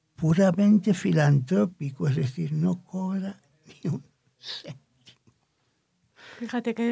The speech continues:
Speaker 2: empieza su carrera, eh, al servicio de las grandes corporaciones y empresas por, por los méritos que tiene como estudiante.
Speaker 1: Claro.
Speaker 2: Y, ujú,
Speaker 1: Pero lo más
Speaker 2: podría
Speaker 1: interesante es que en el año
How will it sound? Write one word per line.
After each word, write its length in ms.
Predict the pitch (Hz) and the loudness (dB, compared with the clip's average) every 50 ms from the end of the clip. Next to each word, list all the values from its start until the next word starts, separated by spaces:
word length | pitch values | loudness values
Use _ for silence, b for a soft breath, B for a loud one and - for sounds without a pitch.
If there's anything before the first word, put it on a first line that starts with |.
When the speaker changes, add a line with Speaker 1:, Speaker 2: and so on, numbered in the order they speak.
| 220 285 | -2 0
Speaker 2:
empieza 380 | 254 208 - 226 220 - 233 220 | -2 -2 0 -2 -2 -2 -6 -6
su 140 | - 233 - | -6 -8 -6
carrera, 520 | - 214 214 214 226 220 247 254 269 262 b b b b b b b b - | -6 -6 -4 -4 -4 -2 -2 -2 -4 -4 b b b b b b b b -14
eh, 100 | 226 - - | -12 -12 -8
al 140 | 294 254 226 | -6 -6 -6
servicio 520 | - - 233 196 190 226 220 - 254 247 | -4 -4 -4 -2 0 -2 -2 2 2 2
de 80 | 233 220 | 4 4
las 160 | 214 208 208 | 2 0 -2
grandes 340 | 214 208 214 214 214 220 214 | -2 -2 -2 -2 -2 -2 -4
corporaciones 800 | - 233 220 220 226 226 214 196 175 - 220 208 214 220 - 233 | -4 -6 -6 -4 -2 -4 -4 -4 -4 -4 -4 -2 -2 -2 -2 -2
y 40 | |
empresas 500 | 220 202 - - 247 247 247 254 214 - | -4 -4 -2 -4 -4 -4 -2 -4 -6 -6
por, 340 | _ - 196 190 180 180 180 _ _ | _ -14 -12 -12 -12 -12 -16 _ _
por 180 | - 208 196 | -16 -14 -14
los 220 | 196 196 196 180 180 | -12 -12 -12 -10 -8
méritos 480 | 190 202 202 208 214 208 - 214 208 | -6 -6 -4 -4 -4 -4 -6 -10 -10
que 140 | - - 208 | -8 -10 -10
tiene 360 | - - 220 233 240 262 277 | -6 -4 -2 0 0 0 -2
como 200 | 262 - 226 220 | -2 -2 -2 -2
estudiante. 920 | 220 208 - - 226 214 208 208 220 233 247 247 226 - 247 240 240 240 233 b b b b b | -2 -2 -4 -6 -6 -4 -2 -2 0 2 2 2 0 0 -2 -4 -4 -6 -8 b b b b b
Speaker 1:
Claro. 420 | - 175 165 151 143 127 127 - - | 0 2 4 4 4 2 -2 -4 -2
Speaker 2:
Y, 200 | 226 214 208 190 170 - _ _ _ - B B B B B B B B B B B | 0 0 0 -2 -4 -10 _ _ _ -12 B B B B B B B B B B B
ujú, 260 | 226 226 226 208 220 240 | 0 0 2 2 4 4
Speaker 1:
Pero 200 | 254 180 175 180 | 6 6 6 6
lo 120 | 180 190 | 6 4
más 180 | 226 285 262 214 | 4 4 4 4
Speaker 2:
podría 240 | - - 226 226 | 4 4 4 4
Speaker 1:
interesante 960 | 226 220 262 254 262 247 233 - - 254 262 254 240 233 - 240 240 254 - - _ _ _ - | 4 4 4 6 6 6 6 6 4 2 2 2 0 0 0 2 0 0 0 -2 _ _ _ -2
es 260 | 214 220 233 - - - | 0 2 2 2 2 2
que 140 | - 214 | 2 2
en 100 | 202 190 | 2 2
el 200 | 170 160 160 165 | 4 4 4 4
año 500 | 190 214 214 214 214 214 214 208 240 - | 4 2 2 2 2 2 2 2 0 -2